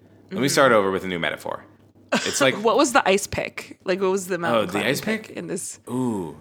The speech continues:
Speaker 1: the ice pick was Bravo's Below Deck. Had a lot of catching up to do.
Speaker 2: Mm. Oh,
Speaker 1: Um,
Speaker 2: did you, wait, I have something to tell you.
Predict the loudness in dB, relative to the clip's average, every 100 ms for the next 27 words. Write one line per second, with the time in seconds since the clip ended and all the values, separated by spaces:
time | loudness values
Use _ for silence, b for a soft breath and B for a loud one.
0 | -16 -14 -10 -8 -6 -2 -2 -4 -12 -8
1 | -4 -2 -2 -6 -8 -10 -10 -10 -20 -10
2 | -4 0 0 -2 -4 -2 -2 0 -2 -2
3 | -6 -8 -4 -4 -6 -6 -8 -6 -6 -6
4 | -6 -4 -4 -8 -16 _ _ _ -20 _
5 | 0 4 4 2 -2 -8 -12 -10 -2 0
6 | 0 4 4 4 0 -2 2 2 2 -4
7 | -4 -6 -6 -4 -4 -4 -8 -10